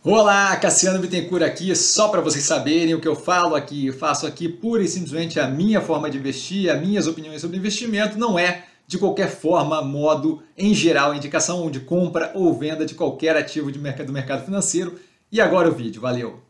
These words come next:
Olá, Cassiano Bittencourt, pelo Movimentos da Semana. Novamente, mais uma semana sem movimentos, nesse caso, não por desinteresse nenhum, nem nada disso, só falta de caixa, certo? Tô totalmente alocado.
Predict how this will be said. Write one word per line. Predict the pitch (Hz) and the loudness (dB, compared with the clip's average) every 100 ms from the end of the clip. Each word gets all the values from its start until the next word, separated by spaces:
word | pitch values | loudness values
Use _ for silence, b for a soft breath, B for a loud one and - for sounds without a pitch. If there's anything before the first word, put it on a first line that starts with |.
| - - _ _ B B B B B - | -20 -20 _ _ B B B B B 4
Olá, | 262 320 254 202 175 | 6 8 6 2 -2
Cassiano | 160 185 202 190 | 0 0 0 -2
Bittencourt, | 185 180 - 208 170 | -2 -4 0 0 0
pelo | - 247 226 | 2 2 2
Movimentos | 202 151 175 165 | 0 -2 -6 -6
da | 165 | -10
Semana. | - 202 185 196 185 165 b b b b b b _ | -6 -4 -2 -2 -4 -10 b b b b b b _
Novamente, | 240 220 226 214 | 0 2 2 0
mais | 208 196 | 0 -2
uma | |
semana | 190 202 | -2 -4
sem | 196 196 | -2 -4
movimentos, | 165 208 233 - | -2 -2 -4 -2
nesse | 202 196 | -4 -4
caso, | 202 190 131 127 - _ _ _ _ _ _ _ _ | 0 0 -2 -8 -12 _ _ _ _ _ _ _ _
não | 220 196 226 | -4 -2 -2
por | - 160 123 | -2 -4 -4
desinteresse | 127 139 135 165 - | -8 -6 0 0 -2
nenhum, | 127 135 156 147 123 | -14 -14 -14 -14 -16
nem | 123 | -16
nada | 135 135 | -16 -10
disso, | 190 185 | -10 -8
só | 190 190 190 _ | -6 -8 -8 _
falta | 170 170 156 | -6 -4 -6
de | 131 | -4
caixa, | 170 190 - - _ _ _ _ _ _ | -6 -6 -10 -20 _ _ _ _ _ _
certo? | - 143 131 123 | -4 -4 -4 -12
Tô | _ 180 175 | _ -4 -4
totalmente | - 180 170 160 160 | -6 -4 -4 -4 -6
alocado. | 147 160 190 180 | -8 -4 -6 -6